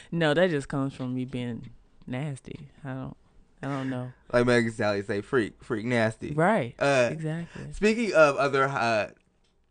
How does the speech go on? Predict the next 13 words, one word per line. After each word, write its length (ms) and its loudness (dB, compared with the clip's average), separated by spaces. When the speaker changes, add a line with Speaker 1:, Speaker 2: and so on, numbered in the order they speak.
Speaker 2:
crushes 420 0
in, 300 0
like, 80 -4
'cause 100 -4
he 60 4
wasn't 200 2
your 120 -2
only 180 2
crush. 320 -4
You, 80 -4
what 180 2
was, 160 2
you, 220 -6